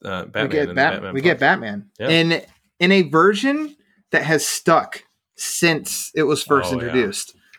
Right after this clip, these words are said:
Speaker 2: of he's got Bat Knights. So basically robots who blast that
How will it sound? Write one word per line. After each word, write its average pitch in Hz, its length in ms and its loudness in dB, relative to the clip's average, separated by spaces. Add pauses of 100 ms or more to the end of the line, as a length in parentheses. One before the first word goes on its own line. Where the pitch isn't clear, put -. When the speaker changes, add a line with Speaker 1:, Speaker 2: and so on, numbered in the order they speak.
(240)
Speaker 2:
of 123 580 2 (180)
he's 156 340 -6
got 139 380 2
Bat 160 280 2
Knights. - 580 -12
So 143 140 -4
basically 165 680 2
robots 131 640 0 (280)
who 160 140 2
blast 151 640 0
that 143 300 2